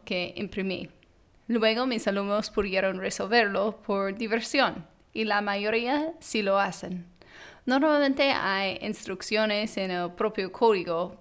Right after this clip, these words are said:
por lo que tienen que responder de alguna manera o investigar algo sobre el código en sí para demostrar que realmente lo resolvieron.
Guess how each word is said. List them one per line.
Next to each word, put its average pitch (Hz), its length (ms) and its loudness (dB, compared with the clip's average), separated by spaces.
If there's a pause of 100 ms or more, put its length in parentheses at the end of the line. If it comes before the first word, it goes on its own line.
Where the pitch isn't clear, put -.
por 196 260 -2
lo 190 300 0
que 190 260 -6
tienen 202 340 -2
que 190 180 -2
responder 214 720 0
de 190 160 0
alguna 202 280 -2
manera 233 460 4
o 185 180 2
investigar 208 760 0 (360)
algo 220 320 4
sobre 233 360 4
el 196 120 4
código 196 800 0
en 196 200 -4
sí 190 340 -2
para 180 300 0
demostrar 196 800 0
que 196 400 -4
realmente 202 640 -2
lo 196 360 -2
resolvieron. 196 840 -6